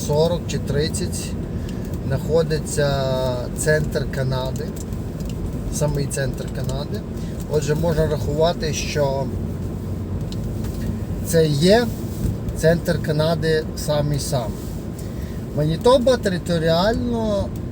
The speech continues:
плюс-мінус така, як Україна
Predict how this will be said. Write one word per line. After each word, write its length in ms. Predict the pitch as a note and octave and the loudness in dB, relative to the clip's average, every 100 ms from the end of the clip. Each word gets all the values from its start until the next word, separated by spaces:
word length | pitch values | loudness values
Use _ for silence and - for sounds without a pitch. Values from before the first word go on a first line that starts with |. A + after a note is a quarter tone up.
| - D3+ | -6 -2
плюс-мінус 840 | D#3+ E3 E3+ D#3 G3+ G#3 G3 - - - - - - - - - - - - - - | -2 0 -2 0 0 -2 -2 -4 -4 -4 -4 -6 -8 -8 -6 -6 -6 -8 -8 -8 -6
така, 260 | A#2 D3 | -2 2
як 100 | D3+ D3 | 2 2
Україна 500 | C#3 D3 C3+ B2+ - | -4 -2 -2 -2 -4